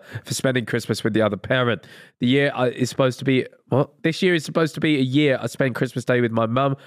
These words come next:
and Boxing Day through to New Year with my dad. However, my girlfriend and I really want to spend t-, Christmas together. Christmas Day without the family and the aftermath with her family. How do I tell my dad without upsetting him? Do you think I should sack off Christmas with my girlfriend to keep my dad happy?"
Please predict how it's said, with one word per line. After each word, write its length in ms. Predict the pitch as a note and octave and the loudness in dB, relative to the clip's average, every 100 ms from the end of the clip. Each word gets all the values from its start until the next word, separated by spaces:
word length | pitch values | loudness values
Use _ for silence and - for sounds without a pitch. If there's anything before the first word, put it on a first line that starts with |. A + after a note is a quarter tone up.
| - - | -8 -2
and 140 | A#2 | 0
Boxing 340 | C#3+ C3+ C3+ | 0 -2 -4
Day 160 | A#2+ B2 | 0 0
through 300 | - C#3 B2 | 0 0 0
to 100 | B2 | 0
New 80 | B2 | 0
Year 220 | B2 A#2 | 2 2
with 160 | A2+ A2+ | 0 0
my 100 | B2 | 0
dad. 320 | C#3+ C#3+ - - - - | 0 -2 -4 -12 -18 -4
However, 260 | B2+ B2+ | -2 0
my 160 | A2+ A2+ | 0 -2
girlfriend 400 | A#2 C#3 C3+ B2 | 0 0 0 -2
and 80 | G#2 | 0
I 160 | G#2 - C3 - | 0 -2 -8 -4
really 200 | A#2+ A#2 | 0 2
want 160 | A#2 G#2+ | 0 -2
to 60 | |
spend 320 | - - A2+ G#2+ | -6 -2 -2 -2
t-, 100 | C3+ - | -4 -2
Christmas 320 | - G#2+ A2 | -6 -2 -4
together. 320 | - C3 C3 F#2+ - - - | -2 -2 0 -2 -8 -20 -6
Christmas 300 | F3 E3+ E3 | -4 -2 -2
Day 200 | D#3+ D#3 | 0 2
without 220 | D3+ D3+ | 2 0
the 80 | B2+ | -2
family 440 | - C#3 C3 C3+ | 0 0 2 2
and 60 | B2+ | 2
the 60 | B2 | 2
aftermath 440 | B2+ B2+ B2+ A2+ | 0 0 -2 -2
with 120 | A#2+ | -2
her 180 | A#2+ B2 | 0 2
family. 380 | - A#2+ A#2 A#2 - _ | 2 2 2 0 -4 _
How 180 | - C#3+ | -4 -2
do 120 | C#3+ | 0
I 60 | C3+ | 0
tell 220 | B2+ C#3 | 0 -2
my 140 | B2 B2 | 0 -2
dad 240 | B2+ B2 | -2 -2
without 260 | A#2 A2+ A2 | 0 0 0
upsetting 360 | G#2 C3+ A#2+ | -2 -2 0
him? 120 | B2+ A#2+ - _ | 0 -2 -10 _
Do 80 | C3 | -2
you 40 | A#2 | 0
think 160 | C3 | 0
I 60 | A#2+ | -2
should 220 | G#2+ A#2+ | -4 -4
sack 200 | - B2+ | -4 -2
off 140 | A#2+ - | -4 -4
Christmas 340 | A#2+ - A2 | -4 -2 -2
with 120 | A2+ | 0
my 100 | A2 | -2
girlfriend 400 | G#2 A2 G2+ A2 | 0 0 0 -4
to 60 | - | -2
keep 200 | - G2+ | -4 -2
my 120 | G2 | 0
dad 200 | G2 G2 | 0 0
happy?" 340 | F#2+ F#2 F2 | -2 -4 -6